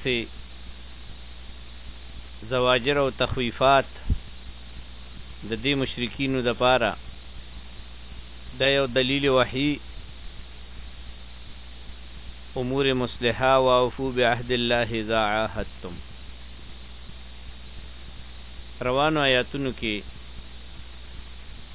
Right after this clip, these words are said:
اول الله مثال ذکر کوي د اعمالو د مشرکینو.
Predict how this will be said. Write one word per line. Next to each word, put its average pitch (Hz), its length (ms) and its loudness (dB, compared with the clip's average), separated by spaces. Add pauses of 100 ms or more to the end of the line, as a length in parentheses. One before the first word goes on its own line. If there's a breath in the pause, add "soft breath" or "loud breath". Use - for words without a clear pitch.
(140)
اول 143 340 6 (100)
الله 135 440 6
مثال 135 600 4
ذکر 123 340 2
کوي 135 400 -2 (680)
د 120 40 -2 (100)
اعمالو 123 680 4
د 123 100 -2
مشرکینو. 110 760 -4